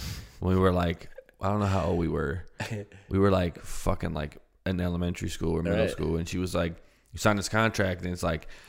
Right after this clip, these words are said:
Speaker 1: you will never let, like, a girl or whatever get in between you guys, and you guys
Speaker 2: Yeah.
Speaker 1: will be best friends for, for, like, ever and shit." So I was like,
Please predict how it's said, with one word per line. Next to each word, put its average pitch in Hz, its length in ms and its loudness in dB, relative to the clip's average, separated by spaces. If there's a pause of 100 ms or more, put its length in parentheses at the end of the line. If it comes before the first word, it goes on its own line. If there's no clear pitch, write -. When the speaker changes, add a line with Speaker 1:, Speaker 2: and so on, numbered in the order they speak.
(140)
Speaker 1:
you 98 160 2
will 101 80 8
never 101 320 8
let, 95 280 6
like, 90 320 -2
a 90 80 0
girl 92 500 8
or 90 220 4
whatever 90 400 4
get 87 200 0
in 78 80 -2
between 90 320 2
you 87 100 2
guys, 87 500 4
and 87 80 -2
you 87 60 -2
guys 82 120 0
Speaker 2:
Yeah. 85 60 -2
Speaker 1:
will 87 60 -6
be 90 100 0
best 90 240 2
friends 90 240 0
for, 87 320 -2
for, - 180 0
like, 87 220 0
ever 90 260 4
and 87 140 4
shit." 90 320 6
So 107 100 2
I 110 40 2
was 110 100 2
like, 95 260 4